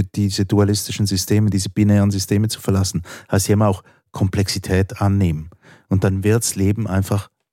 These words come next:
komplizierter. Könnt ihr verstehen, dass Leute da verstört reagieren auch? Also das erleben wir ja immer mehr, auch gerade mit, mit, äh, mit, äh, eben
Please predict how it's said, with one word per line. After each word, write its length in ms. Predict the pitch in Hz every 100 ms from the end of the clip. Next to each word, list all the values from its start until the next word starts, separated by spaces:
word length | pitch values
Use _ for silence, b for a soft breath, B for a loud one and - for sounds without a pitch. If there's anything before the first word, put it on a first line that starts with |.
| _ _ -
komplizierter. 640 | 127 123 - 139 131 92
Könnt 200 | - 104
ihr 80 | -
verstehen, 320 | 117 - 165
dass 160 | 73
Leute 220 | 101 107 -
da 120 | 98
verstört 640 | - - - 90 113 -
reagieren 480 | 107 95 98 113 156
auch? 200 | 160 - _ _ B B B B B B
Also 300 | 101 98 92
das 140 | 87
erleben 360 | 104 101 117 131
wir 120 | 120
ja 120 | 110
immer 180 | 107 120
mehr, 300 | 110 113 110
auch 200 | 95 104
gerade 240 | 101 104 101
mit, 260 | 92 -
mit, 280 | 98 92 -
äh, 220 | 92 92 92 B B B B B B B B
mit, 300 | 87 87 -
äh, 240 | 90 87 82 -
eben 340 | 98 92 80